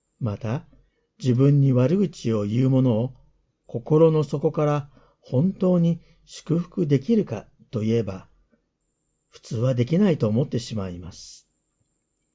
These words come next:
ではどうしてイエスは敵を愛せよというのでしょうか。どうして敵を愛する必要なんかあるのでしょうか。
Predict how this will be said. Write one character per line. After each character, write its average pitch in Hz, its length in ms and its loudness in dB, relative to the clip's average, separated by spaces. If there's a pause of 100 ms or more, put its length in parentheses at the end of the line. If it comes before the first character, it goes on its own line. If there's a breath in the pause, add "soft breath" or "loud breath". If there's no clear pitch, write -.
(360)
で 160 100 6
は 151 160 4
ど 233 160 2
う 262 60 0
し - 80 -14
て 127 120 0
イ 131 120 4
エ 123 80 4
ス 113 160 -8
は 110 240 -4 (320 soft breath)
敵 127 320 0
を 135 200 2
愛 160 160 2
せ 165 200 -6
よ 123 240 -2 (260)
と 165 300 -2
い 131 120 -2
う 190 120 4
の 180 100 2
で 104 140 -2
し - 160 -12
ょ 87 80 -14
う 82 40 -20
か。 - 220 -20 (1300)
ど 202 280 4
う 254 80 0
し - 100 -14
て 135 140 -4
敵 131 340 -2
を 127 200 0
愛 180 200 0
す - 180 -10
る 139 140 -4
必 - 300 -10
要 175 120 2
な 165 140 2
ん 147 80 -4
か 117 220 -6
あ 190 60 -2
る 226 120 2
の 117 100 0
で 98 140 -6
し - 160 -14
ょ 104 60 -14
う 95 80 -20
か。 - 200 -20